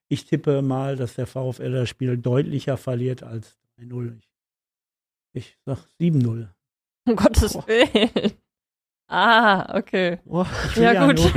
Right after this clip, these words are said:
Speaker 1: ich will ja nur von euch nächste Woche belächeln. Siehst du, wir wussten doch, dass es viel
Speaker 2: <laughs>
Speaker 1: besser wird.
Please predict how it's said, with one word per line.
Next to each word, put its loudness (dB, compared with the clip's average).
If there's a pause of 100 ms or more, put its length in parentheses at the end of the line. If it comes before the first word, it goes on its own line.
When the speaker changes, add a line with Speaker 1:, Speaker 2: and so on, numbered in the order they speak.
(180)
Speaker 1:
ich -4
will 2
ja 4
nur 4
von -2
euch 0
nächste -2
Woche -2
belächeln. -4
Siehst -8
du, -6
wir -4
wussten -2
doch, 2
dass 2
es 2
viel 2
Speaker 2:
<laughs> 4
Speaker 1:
besser 0
wird. 0